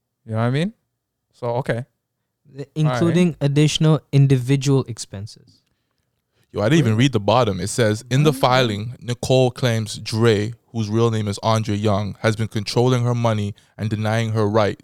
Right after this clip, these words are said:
Speaker 3: to use her American Express black card, amongst other things."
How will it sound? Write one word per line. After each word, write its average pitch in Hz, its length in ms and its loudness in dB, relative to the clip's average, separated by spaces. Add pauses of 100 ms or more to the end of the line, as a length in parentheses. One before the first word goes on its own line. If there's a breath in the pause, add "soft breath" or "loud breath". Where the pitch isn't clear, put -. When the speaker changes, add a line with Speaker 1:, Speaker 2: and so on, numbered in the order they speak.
(220 soft breath)
Speaker 3:
to - 100 -14
use 107 360 -4 (100)
her 127 220 4
American 107 520 -4
Express - 540 -6 (240)
black 110 720 -2
card, - 400 -6 (120)
amongst 104 760 -6 (160)
other 104 400 -6 (260)
things." - 720 -12